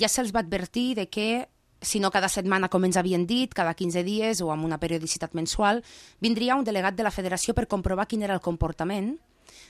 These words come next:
degut a tots els casos de violència que havien hagut en plan generalitzat a tota Catalunya. Des de la federació ja ens apreten en aquest sentit, llavors el Consell Esportiu ha de, eh, promoure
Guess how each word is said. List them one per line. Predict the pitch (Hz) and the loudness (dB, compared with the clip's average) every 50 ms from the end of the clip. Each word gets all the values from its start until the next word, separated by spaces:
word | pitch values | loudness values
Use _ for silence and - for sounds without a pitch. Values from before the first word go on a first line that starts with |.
| - | -2
degut | 185 208 226 196 233 208 - | 2 2 4 4 2 0 0
a | 247 247 | -2 -2
tots | - 240 220 - | -2 -4 -2 -2
els | 254 233 - | -2 -2 -2
casos | - 233 220 240 226 | -2 -2 -2 -2 0
de | 196 190 | 0 0
violència | 190 196 190 196 196 190 - - 226 | 0 2 0 0 0 0 -2 -2 -2
que | - 214 | -2 -2
havien | 185 190 190 190 208 | -2 0 0 0 -2
hagut | 190 170 196 202 226 - - _ _ _ _ - - | 0 0 0 -2 -2 -4 -10 _ _ _ _ -6 -6
en | 185 | -4
plan | 175 196 175 175 | 0 0 0 0
generalitzat | 165 180 190 185 185 180 180 165 - - 170 180 - - | 0 -2 -2 0 0 -2 -2 -2 -2 -2 -4 -4 -4 -6
a | 175 | -8
tota | 175 185 160 - | -6 -6 -6 -6
Catalunya. | - - - - 131 127 123 123 123 127 131 _ _ _ _ - - - - - - - - - _ _ _ _ - | -8 -10 -10 -10 -12 -12 -14 -14 -16 -16 -18 _ _ _ _ -20 -20 -20 -20 -20 -20 -20 -20 -20 _ _ _ _ -4
Des | 190 202 214 | 0 2 4
de | 190 220 | 4 6
la | 208 208 | 4 4
federació | - 220 208 208 214 208 - - 240 220 190 - - | 4 4 4 4 4 4 4 4 4 4 4 2 2
ja | 185 202 208 | 4 4 6
ens | 226 - 220 | 6 4 0
apreten | - - 220 - 180 165 160 | 0 0 -2 -2 0 0 0
en | 160 160 | 0 -2
aquest | 156 - 175 - - | -2 -4 -4 -4 -2
sentit, | 202 180 175 - 233 233 269 - - - _ - | -2 -2 0 0 0 0 0 -2 -6 -16 _ -2
llavors | 190 175 170 180 180 - - | 0 2 2 2 0 0 0
el | 196 185 | -2 -2
Consell | - - 175 - 185 180 | 0 0 -2 0 0 0
Esportiu | 180 - - 196 190 175 - 226 220 220 226 254 262 _ _ _ _ _ - - | -2 -2 -2 -2 -2 0 2 4 4 4 4 2 0 _ _ _ _ _ 4 4
ha | 190 185 | 4 6
de, | 185 180 180 208 233 - - | 6 4 4 4 2 -2 -4
eh, | 165 156 | -6 -4
promoure | - - - 196 190 185 190 202 208 202 196 190 175 180 214 269 | -2 0 2 4 4 4 4 2 2 2 2 2 2 0 -2 -2